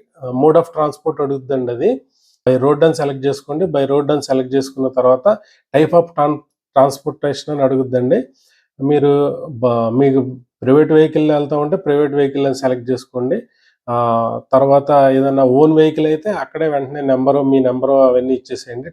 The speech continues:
టూ వీలర్ అయితే టూ వీలర్ ఇచ్చేసేయండి. ఆ, లేదు అనుకుంటే మీరు బస్సులో వెళ్ళాలనుకుంటే by bus సెలెక్ట్ చేసుకోండి. by bus సెలెక్ట్ చేసుకున్న తర్వాత అక్కడ డ్రైవర్ నేమ్, ఆ, వెహికల్ నెంబర్ అడుగుద్దండి.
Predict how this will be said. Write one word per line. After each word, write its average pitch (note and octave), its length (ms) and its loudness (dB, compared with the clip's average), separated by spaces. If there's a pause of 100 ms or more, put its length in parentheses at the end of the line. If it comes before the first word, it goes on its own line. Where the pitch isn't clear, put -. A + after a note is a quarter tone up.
టూ D3 120 -4
వీలర్ D3 240 -2
అయితే D3+ 320 -4
టూ C#3+ 120 0
వీలర్ C3+ 240 0
ఇచ్చేసేయండి. G#2 600 -16 (760)
ఆ, A2 360 0 (100)
లేదు D#3+ 420 6
అనుకుంటే D#3+ 400 -2
మీరు D#3+ 300 -2
బస్సులో C3+ 580 -2
వెళ్ళాలనుకుంటే D3+ 720 0
by D3 200 -2
bus C3+ 180 0
సెలెక్ట్ D3 640 -6
చేసుకోండి. C#3+ 580 -4 (400)
by C3 100 4
bus C3+ 160 2
సెలెక్ట్ E3+ 460 2
చేసుకున్న E3 380 -2
తర్వాత D#3 280 -2
అక్కడ F3+ 400 0
డ్రైవర్ C#3+ 480 2
నేమ్, D3+ 400 -2 (240)
ఆ, C3+ 40 -6
వెహికల్ C#3+ 320 -2
నెంబర్ C#3 240 2
అడుగుద్దండి. C3+ 640 0